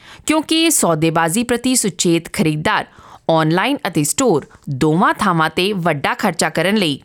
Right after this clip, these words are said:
ਕੋਰੋਨਾ ਵਾਇਰਸ ਚਿੰਤਾਵਾਂ ਨਾਲ ਲੜ ਰਹੇ ਹਨ।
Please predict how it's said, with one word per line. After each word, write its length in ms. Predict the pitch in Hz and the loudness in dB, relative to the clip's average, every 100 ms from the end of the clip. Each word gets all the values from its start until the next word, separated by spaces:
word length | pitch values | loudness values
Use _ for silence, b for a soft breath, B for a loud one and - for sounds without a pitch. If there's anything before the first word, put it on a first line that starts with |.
| - | -4
ਕੋਰੋਨਾ 380 | 285 269 247 202 | 0 0 0 0
ਵਾਇਰਸ 300 | 160 156 151 | 2 0 0
ਚਿੰਤਾਵਾਂ 500 | 165 151 165 170 175 | -2 0 0 0 0
ਨਾਲ 240 | 185 233 - - | 0 -2 -4 -4
ਲੜ 260 | 214 220 175 | 0 0 0
ਰਹੇ 260 | 180 190 196 | 0 0 0
ਹਨ। 280 | 170 143 | 0 -2